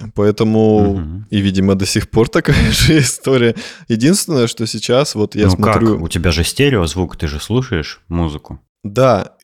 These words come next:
Speaker 1: я щас смотрю на свою головку. <laughs>
Speaker 2: Капец.
Speaker 1: Ну, в с-, с-, с-, я смотрю на головку проигрывателя с иголкой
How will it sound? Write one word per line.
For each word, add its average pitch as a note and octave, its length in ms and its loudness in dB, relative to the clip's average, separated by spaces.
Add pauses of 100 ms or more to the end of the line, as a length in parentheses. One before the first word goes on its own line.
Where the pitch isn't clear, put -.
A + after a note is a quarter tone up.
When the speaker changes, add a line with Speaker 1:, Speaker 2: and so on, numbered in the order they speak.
Speaker 1:
я A2+ 260 0
щас B2+ 220 -2
смотрю C3 420 -2
на A2+ 120 0
свою A2 460 0
головку. B2+ 560 2 (1120)
<laughs> - 100 -6 (540)
Speaker 2:
Капец. - 520 -16 (1700)
Speaker 1:
Ну, F#3 160 0
в - 40 -6
с-, - 140 -4
с-, - 220 -4
с-, - 240 -6 (1040)
я D3+ 200 2
смотрю F3 420 -2
на A#2+ 480 0 (280)
головку D3 720 2
проигрывателя A#2+ 800 -2
с - 120 -8
иголкой A2+ 500 0